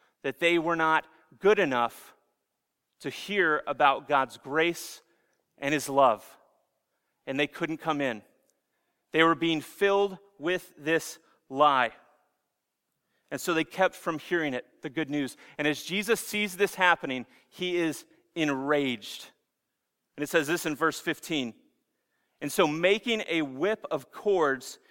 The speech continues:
he drove them all out of the temple with the sheep and oxen. And he poured out the coins of the money changers and overturned their tables. And he told those who sold the pigeons, 'Take these things away.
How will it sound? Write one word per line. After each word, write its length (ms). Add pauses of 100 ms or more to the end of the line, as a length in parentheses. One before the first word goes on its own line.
(140)
he 160
drove 600
them 260
all 360
out 220
of 60
the 80
temple 500 (640)
with 160
the 80
sheep 440
and 180
oxen. 460 (360)
And 120
he 80
poured 320
out 160
the 80
coins 400
of 60
the 40
money 280
changers 580 (240)
and 160
overturned 640
their 160
tables. 560 (1200)
And 100
he 80
told 380
those 340 (220)
who 100
sold 320
the 60
pigeons, 480 (260)
'Take 300
these 260
things 380
away. 560